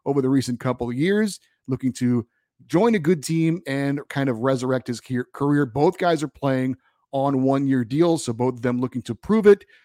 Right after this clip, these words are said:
either to the L A Kings or to other organizations, eh, organizations out there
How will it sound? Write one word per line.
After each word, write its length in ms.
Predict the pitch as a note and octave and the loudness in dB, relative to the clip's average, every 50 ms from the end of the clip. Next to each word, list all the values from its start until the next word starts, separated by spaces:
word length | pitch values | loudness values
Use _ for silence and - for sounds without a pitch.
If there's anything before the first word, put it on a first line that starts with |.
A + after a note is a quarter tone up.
| _ _ _ - | _ _ _ -8
either 240 | F3 F#3 G3+ G3+ G#3 | -6 -4 -4 -4 -4
to 120 | - - | -4 -4
the 140 | F3 F3+ F#3+ - | -4 -4 -4 -4
L 120 | D#3+ E3 E3+ | -2 -2 -2
A 60 | D#3 | -2
Kings 460 | D3 - - D3+ D3 D3 D3+ C#3+ B2 | -2 -4 -4 -2 -2 -2 -2 -4 -4
or 180 | - C#3 C#3 C#3 | -4 -4 -4 -4
to 260 | - - - C3+ C3 - - | -4 -6 -6 -6 -6 -2 -2
other 220 | D#3+ F3+ F#3 D#3 | -2 0 0 0
organizations, 720 | C3 C#3+ B2+ A2+ B2 B2 A2 A2+ B2+ C3 A2 G2 - A#2 A2 - - | 0 0 -2 -2 -4 -8 -6 -6 -8 -8 -8 -10 -14 -16 -16 -14 -10
eh, 80 | - C#3+ - - D#3 - | -10 -10 -8 -8 -6 -4
organizations 500 | D#3+ D3 D#3 D#3 B2+ C3+ C#3+ A#2+ A#2 A#2+ | -2 -2 0 -2 -2 -2 -2 -4 -2 -2
out 180 | C3 C3+ C3 - | -2 -2 -2 -4
there 220 | B2+ A#2+ A#2+ A#2 | -4 -4 -4 -6